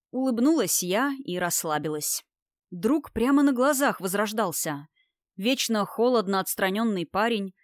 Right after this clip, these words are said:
гроза половины девичьих сердец Академии, передёрнул плечами, будто скинул с себя тяжёлый груз, и уже знакомо, снисходительно посмотрел поверх моей головы на снующий вокруг народ.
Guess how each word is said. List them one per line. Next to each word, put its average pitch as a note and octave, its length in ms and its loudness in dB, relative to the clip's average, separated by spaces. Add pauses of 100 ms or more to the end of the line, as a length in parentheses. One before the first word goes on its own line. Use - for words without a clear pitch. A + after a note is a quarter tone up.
(260)
гроза B3 400 2
половины A3 500 4
девичьих G#3 540 0
сердец G3+ 440 0
Академии, G#3 680 0 (300)
передёрнул C#4 600 2
плечами, G#3 640 0
будто G3 400 -4
скинул A#3 440 0
с - 60 0
себя G3 260 0
тяжёлый G#3 420 0
груз, G#3+ 400 -6 (340)
и D#4+ 100 4
уже A3+ 260 4
знакомо, F#3+ 720 0
снисходительно A#3 840 0
посмотрел G3 600 0
поверх F#3+ 420 0
моей F#3 300 0
головы E3+ 520 -2 (400)
на D4 120 4
снующий A#3 640 0
вокруг A#3+ 420 -4
народ. E3+ 500 -4